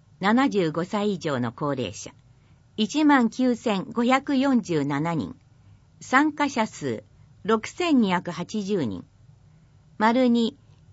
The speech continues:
地域包括支援センター。相談件数、千二百七十三件。ケアマネージャー支援。相談件数、九件。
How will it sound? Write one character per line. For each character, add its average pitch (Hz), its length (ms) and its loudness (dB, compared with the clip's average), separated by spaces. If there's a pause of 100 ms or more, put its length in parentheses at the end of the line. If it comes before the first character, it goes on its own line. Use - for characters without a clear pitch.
地 339 240 2
域 - 360 -2
包 262 280 2
括 285 340 -2
支 240 160 -4
援 254 160 2
セ 226 220 -4
ン 143 80 -6
タ 113 320 -10
ー。 - 40 -20 (460)
相 302 260 2
談 277 240 2
件 254 220 0
数、 180 380 -4 (300)
千 311 380 2
二 226 220 4
百 233 140 -4
七 214 300 0
十 175 200 -2
三 180 260 -4
件。 107 260 -14 (760)
ケ 247 160 2
ア 330 100 2
マ 330 160 2
ネ 302 240 4
ー 202 40 0
ジ 202 100 -2
ャ 170 120 4
ー 165 40 -2
支 175 240 -4
援。 185 240 -2 (540)
相 294 280 2
談 285 280 2
件 226 220 -2
数、 143 340 -4 (160)
九 294 260 -2
件。 104 300 -8